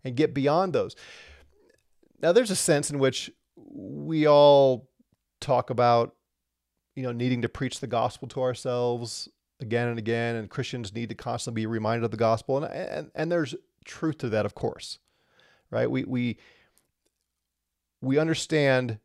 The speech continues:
the basics of addition, subtraction, uh, division, and multiplication.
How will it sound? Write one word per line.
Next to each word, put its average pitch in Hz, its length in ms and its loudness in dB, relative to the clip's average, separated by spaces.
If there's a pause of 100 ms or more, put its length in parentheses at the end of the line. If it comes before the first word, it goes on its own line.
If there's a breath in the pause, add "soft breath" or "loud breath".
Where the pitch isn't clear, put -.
the 117 140 -4
basics 135 560 0
of 113 500 -4 (640)
addition, 127 460 -2
subtraction, 123 800 0 (1000)
uh, 101 380 -4
division, 123 440 0
and 120 100 -4
multiplication. 120 800 -2